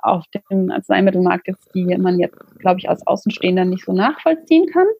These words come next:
Ähm, also im Prinzip wäre es total toll, sie würden das G S einfach zulassen,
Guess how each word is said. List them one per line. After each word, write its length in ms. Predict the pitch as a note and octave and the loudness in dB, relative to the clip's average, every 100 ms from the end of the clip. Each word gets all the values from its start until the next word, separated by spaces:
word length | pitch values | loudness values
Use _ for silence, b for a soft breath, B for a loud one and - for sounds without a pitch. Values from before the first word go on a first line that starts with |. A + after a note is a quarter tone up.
| B B B B B - | B B B B B -6
Ähm, 320 | G#3+ G#3+ A3 G#3+ | 0 4 4 4
also 280 | G3+ G3+ G3 | 2 2 0
im 120 | A3+ G#3 | 0 2
Prinzip 380 | G#3+ G3 F#4 G#4 | 0 -2 -4 0
wäre 200 | A3 G#3 | 2 2
es 100 | A3 | 0
total 340 | G3 - G3 | -6 -2 0
toll, 260 | G3 G3 F#3+ | 2 2 2
sie 160 | G3 F#3+ | 0 -2
würden 180 | G3 | 0
das 160 | F#3 F3+ | -2 -2
G 120 | - | -4
S 160 | - G#3 | -4 -4
einfach 260 | - F3+ E3 | -4 -6 -6
zulassen, 500 | - F4 B3+ A#3+ | 0 2 2 0